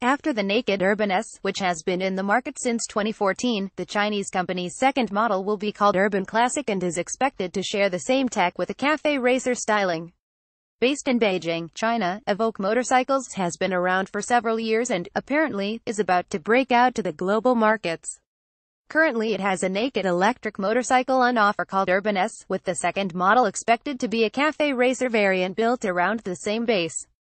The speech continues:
The Urban S is powered by a single-gear, rear-wheel electric hub motor, fed by a pack of Samsung S D I eighteen thousand six hundred fifty Li-ion battery cells that add up to a maximum capacity of eight point seven kilowatt hours and are housed in a steel frame.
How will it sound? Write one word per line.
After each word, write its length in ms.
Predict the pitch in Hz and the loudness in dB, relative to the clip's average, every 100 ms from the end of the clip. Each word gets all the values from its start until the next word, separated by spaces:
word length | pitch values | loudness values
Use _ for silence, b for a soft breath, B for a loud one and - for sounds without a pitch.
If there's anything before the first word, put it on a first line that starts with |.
| _ _ _ _ - | _ _ _ _ -4
The 140 | 202 | 0
Urban 220 | 240 294 | 2 2
S 240 | 262 269 202 | 2 2 -2
is 160 | 185 | -6
powered 360 | - 220 214 190 | -2 2 2 2
by 140 | 175 | 0
a 80 | 185 | 0
single-gear, 640 | - 226 240 214 175 180 202 | -2 0 0 0 -2 -4 -2
rear-wheel 480 | 208 226 214 226 240 | 0 2 2 2 2
electric 420 | 214 262 - 208 | 2 0 -2 -4
hub 240 | 208 240 220 | 0 0 0
motor, 380 | 220 226 247 - | 0 0 0 0
fed 300 | 240 247 208 | 4 4 4
by 140 | 175 | 0
a 100 | 170 | 0
pack 340 | - 214 247 | 0 0 0
of 80 | 196 | -4
Samsung 540 | - 220 220 233 220 202 | 2 2 4 2 2 0
S 180 | 220 | -2
D 160 | - 247 | 0 4
I 200 | 247 277 | 6 6
eighteen 420 | 254 247 277 262 | 4 2 0 -2
thousand 400 | 233 208 220 240 | 2 2 2 -2
six 340 | - 262 - - | 0 0 0 0
hundred 320 | 262 311 262 | 2 2 0
fifty 380 | 254 240 247 262 | 0 0 -2 -2
Li-ion 400 | 277 226 214 214 | -2 -2 -2 0
battery 400 | 214 214 170 185 | 2 2 0 0
cells 340 | 196 180 160 | 2 2 2
that 220 | 190 190 | 0 2
add 160 | 190 170 | 2 2
up 240 | 220 - | 0 -2
to 160 | - 208 | -4 -2
a 80 | 170 | -2
maximum 500 | 165 165 - 180 175 | -2 -4 -6 -6 -6
capacity 600 | 190 190 196 208 233 226 | -8 -4 -2 -2 -2 -2
of 80 | 190 | -2
eight 220 | 202 - | -2 -2
point 220 | 233 190 | -2 -2
seven 380 | - 214 226 226 | 2 2 2 -2
kilowatt 560 | - 262 285 226 190 180 | -4 -2 0 2 4 4
hours 320 | 170 190 196 | 2 0 -2
and 140 | 180 | -2
are 120 | 180 | -2
housed 340 | 165 214 226 190 | 0 0 0 -2
in 80 | 214 | -2
a 80 | |
steel 340 | 226 226 214 226 | -2 0 0 0
frame. 520 | - 175 175 170 | -2 -2 -2 -6